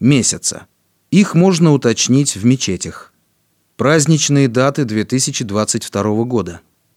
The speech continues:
Первое марта — вторник, Лейлят аль-Мирадж. Семнадцатого марта — четверг, Лейлят аль-Бараат.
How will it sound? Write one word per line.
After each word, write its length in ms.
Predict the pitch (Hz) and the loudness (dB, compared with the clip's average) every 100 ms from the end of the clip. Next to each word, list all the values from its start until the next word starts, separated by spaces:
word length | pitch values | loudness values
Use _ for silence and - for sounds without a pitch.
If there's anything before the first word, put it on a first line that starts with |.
| - | -2
Первое 440 | 139 147 135 131 | 2 4 4 4
марта — 440 | 127 123 120 - 120 | 4 2 -2 -6 -6
вторник, 720 | - 117 107 107 104 - _ _ _ | 0 2 2 0 -4 -10 _ _ _
Лейлят 720 | 113 131 143 135 156 190 185 - | -2 2 4 4 4 0 -2 -6
аль-Мирадж. 920 | 135 151 151 147 117 101 87 - - _ _ _ - | 0 2 2 2 2 0 -2 -8 -12 _ _ _ -4
Семнадцатого 800 | - 160 147 135 - 139 139 127 | 0 4 4 4 0 -2 0 2
марта — 420 | 127 127 120 127 | 2 0 -2 -6
четверг, 720 | - 127 107 107 104 - - _ - | -6 -6 -2 -2 -4 -14 -20 _ -6
Лейлят 680 | 110 123 117 113 156 185 - - | 0 2 2 2 0 -2 -6 -6
аль-Бараат. 920 | 120 143 151 127 123 104 87 - - | 0 0 0 0 0 0 -4 -8 -20